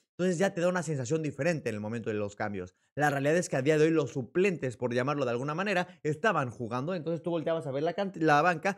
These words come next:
y había muchos jugadores que todavía les falta mucho camino.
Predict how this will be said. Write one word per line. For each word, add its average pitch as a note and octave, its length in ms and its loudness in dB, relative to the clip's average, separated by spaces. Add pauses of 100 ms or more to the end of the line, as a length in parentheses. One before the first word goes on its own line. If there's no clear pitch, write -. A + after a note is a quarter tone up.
(160)
y D#3+ 80 -2
había F3 160 4
muchos G3 320 -2
jugadores E3 380 0
que D3 100 -4
todavía D3+ 320 0
les C3 220 -4
falta C#3 280 0
mucho G#2 240 -8
camino. F#2+ 460 -10